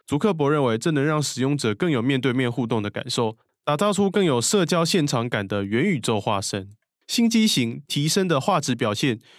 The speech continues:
也可以鼓励使用者在头戴装置上进行一些商务工作，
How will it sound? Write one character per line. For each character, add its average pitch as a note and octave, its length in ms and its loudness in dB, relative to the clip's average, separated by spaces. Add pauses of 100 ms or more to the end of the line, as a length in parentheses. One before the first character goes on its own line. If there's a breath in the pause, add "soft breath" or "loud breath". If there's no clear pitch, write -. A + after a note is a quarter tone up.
(120)
也 C#3 100 0
可 G3 120 2
以 A3+ 60 2
鼓 C#3 200 0
励 E3+ 120 2
使 D3+ 160 0
用 C3+ 160 2
者 B2+ 140 2
在 C#3 160 0
头 B2 200 -2
戴 D#3 140 2
装 C#3+ 180 0
置 C3+ 140 0
上 B2 220 -2
进 D3 180 -2
行 A#2+ 180 -2
一 A#2+ 120 0
些 A#2+ 200 -2
商 F3 280 0
务 D#3+ 100 0
工 B2 180 -2
作， A#2+ 300 -2